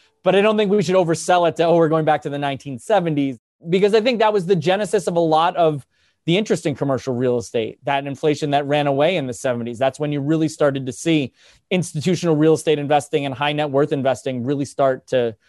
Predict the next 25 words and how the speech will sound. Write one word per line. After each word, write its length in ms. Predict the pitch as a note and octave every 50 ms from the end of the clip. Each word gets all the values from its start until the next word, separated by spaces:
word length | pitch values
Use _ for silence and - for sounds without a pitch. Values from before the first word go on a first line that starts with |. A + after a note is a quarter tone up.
| _ _ _
become 300 | - C#3+ - D#3+ D3 D3
a 40 | C#3+
more 280 | C#3+ C#3+ C#3 C#3+ C#3 C3
accepted 400 | A#2 - - C#3+ B2 - B2+ B2+
asset 340 | B2 D#3+ G3+ - - B2 -
class. 360 | - B2+ A#2 A2+ A#2+ A#2+ -
And 100 | B2+ B2+
I 20 |
think 140 | B2 C#3+ C#3
a 40 | C3+
lot 220 | C#3 C#3 C#3 C#3
of 60 | C#3
that 120 | C3+ C#3+ B2
had 200 | C3 D3 D#3+ E3
to 80 | D3+
do 180 | C3+ A#2+ C3 B2+
with 160 | A#2+ A#2+ A#2
the 120 | - B2+ B2+
inflation 540 | A#2 A2+ - C3+ C3 D3 C#3+ - C3+ B2
situation 600 | G#2+ - A#2 G#2+ - A2+ A2+ A#2 A2+ G#2+ - A2+
back 240 | G2+ A2+ A2 A2 A2 _ _ _ _ _ _
in 100 | - C#3
the 80 | B2+ A2+
nineteen 360 | A#2 A2+ A2+ G#2+ - G#2+ G#2+
seventies. 600 | - - A2 A2 - - E2 - - - - _